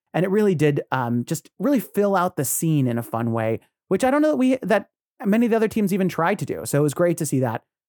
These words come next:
from Rob and Crystal. Number two, though, we've got that twelve Days of Christmas. The, uh, with Marshawn at the top, he's the true love that's giving all the gifts.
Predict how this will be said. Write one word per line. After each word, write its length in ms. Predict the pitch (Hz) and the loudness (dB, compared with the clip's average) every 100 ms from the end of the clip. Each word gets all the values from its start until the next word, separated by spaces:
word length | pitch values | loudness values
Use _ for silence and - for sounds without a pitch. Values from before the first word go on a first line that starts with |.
| - | -2
from 260 | 151 135 - | 0 0 0
Rob 300 | 135 123 123 | -2 -2 -2
and 160 | 123 123 | -4 -2
Crystal. 500 | 170 - - 107 - | -4 -2 -4 -4 -4
Number 260 | 190 240 277 | -2 0 0
two, 180 | - 208 | 0 0
though, 280 | 202 196 - _ - | 2 0 -2 _ -2
we've 160 | 185 | 0
got 220 | 165 196 214 | 2 0 0
that 180 | 185 | -4
twelve 320 | - 160 147 131 | 0 2 2 4
Days 240 | 139 127 | 2 2
of 80 | 127 | 0
Christmas. 520 | - 120 104 101 - _ - | -2 -4 -4 -8 -10 _ 0
The, 300 | 156 143 147 | 2 4 0
uh, 280 | - 151 139 - | -2 0 0 -2
with 180 | 160 160 | -2 0
Marshawn 640 | 143 151 214 - 214 214 208 | 0 2 0 0 0 2 0
at 160 | 170 | -2
the 60 | 190 | -4
top, 380 | - 143 139 156 | -2 -2 -2 -2
he's 300 | 160 185 151 | 0 0 2
the 200 | 156 151 | 2 0
true 340 | - 196 214 | -2 -2 0
love 380 | 175 135 139 131 | 2 4 2 2
that's 240 | 135 127 | -2 -2
giving 300 | - 151 147 | -2 0 2
all 140 | 143 135 | 0 0
the 100 | 131 | -2
gifts. 380 | 120 117 - | -2 -4 -6